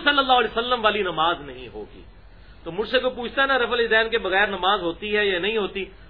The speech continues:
تو میں ایک ہی جواب دیتا ہوں کہ رفع الیدین کے بغیر جو نماز پڑھتا ہے، وہ نبی صلی اللہ علیہ وسلم والی نماز نہیں ہوتی، نبی صلی اللہ علیہ وسلم والی نماز نہیں ہوتی۔ رفع الیدین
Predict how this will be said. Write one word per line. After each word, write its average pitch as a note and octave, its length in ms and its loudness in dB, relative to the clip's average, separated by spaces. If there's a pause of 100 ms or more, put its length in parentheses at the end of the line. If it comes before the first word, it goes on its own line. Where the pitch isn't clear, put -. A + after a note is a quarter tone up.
تو A3 100 -4
میں A#3+ 140 2
ایک B3 300 4
ہی C4+ 40 -2
جواب G#3 320 4
دیتا F#3+ 220 -2
ہوں G3 160 -4
کہ F#3+ 160 -4
رفع F#3 280 -4
الیدین F#3+ 500 -2
کے F#3+ 100 -4
بغیر E3 340 -2
جو E3 140 -8
نماز D3+ 380 -4
پڑھتا G3+ 320 -2
ہے، G#3 140 -2 (520)
وہ F3 80 -8
نبی G3 360 -4
صلی A3 140 -2
اللہ G3+ 140 0
علیہ G3 160 0
وسلم F#3+ 540 -6
والی F3 180 0
نماز C3+ 400 -8
نہیں A#2 220 -16
ہوتی، G2 280 -20 (1160)
نبی C#4 240 2
صلی A3+ 120 2
اللہ G#3+ 140 0
علیہ F3+ 160 0
وسلم D#3+ 220 -8
والی C#3+ 180 -6
نماز A2 260 -10
نہیں A2 120 -18
ہوتی۔ F#2+ 220 -18 (1700)
رفع F#3+ 260 -2
الیدین A3+ 420 2